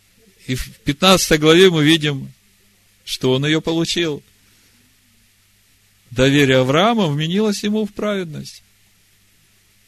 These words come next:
«Вот он я, Всевышний, я весь твой.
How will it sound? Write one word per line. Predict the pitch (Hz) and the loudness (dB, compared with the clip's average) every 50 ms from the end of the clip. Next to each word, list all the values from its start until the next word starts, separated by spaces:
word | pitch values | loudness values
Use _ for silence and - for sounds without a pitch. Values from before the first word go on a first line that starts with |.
| _ _ _ _ _ _ _ _ _ _ _ _ _ _ _ _ _ _ _ _ _ _ _ _ _ _ _ _ _ _ _ _ _ _ _ _ _ _ _ _ _ _ | _ _ _ _ _ _ _ _ _ _ _ _ _ _ _ _ _ _ _ _ _ _ _ _ _ _ _ _ _ _ _ _ _ _ _ _ _ _ _ _ _ _
«Вот | - 135 185 233 226 - | -6 -2 0 0 0 0
он | 175 | -4
я, | 151 135 123 110 | -2 -2 -2 -4
Всевышний, | 104 - 120 113 110 107 101 - - 104 | -4 -6 -8 -8 -8 -8 -10 -8 -8 -4
я | 101 117 139 160 | -2 0 0 0
весь | 185 208 214 208 - | 0 0 -2 -2 -4
твой. | - 208 202 190 156 107 95 | -6 -4 -4 -2 -2 -4 -8